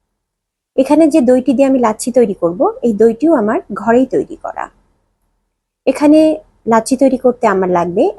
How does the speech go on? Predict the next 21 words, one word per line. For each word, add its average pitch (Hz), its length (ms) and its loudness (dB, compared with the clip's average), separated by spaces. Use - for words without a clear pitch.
এক - 100 -8
কাপ 226 220 -4
পরিমাণ 180 320 -2
মিষ্টি 180 380 -4
দই, 170 160 2
দুই 226 220 2
টেবিল 262 280 2
চামচ 240 260 -2
পরিমাণ 240 380 2
গুঁড়া 170 340 0
দুধ, 330 180 2
এক 208 160 -6
টেবিল 233 260 0
চামচ 226 240 -2
পরিমাণ 226 300 0
চিনি, 220 300 0
কিছু - 180 -6
বরফ, 190 380 2
বাদাম 170 320 -4
কুচি 214 280 0
এবং 214 240 0